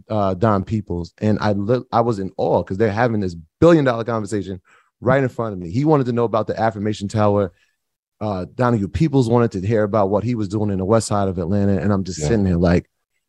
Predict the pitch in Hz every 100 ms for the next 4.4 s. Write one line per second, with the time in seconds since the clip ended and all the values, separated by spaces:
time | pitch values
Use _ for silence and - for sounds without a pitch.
0 | _ _ _ 120 120 101 95 87 76 90
1 | 95 - - 78 - 95 80 - - _
2 | _ _ _ _ - - - _ _ _
3 | 90 87 131 131 120 90 90 - 92 85
4 | - 82 67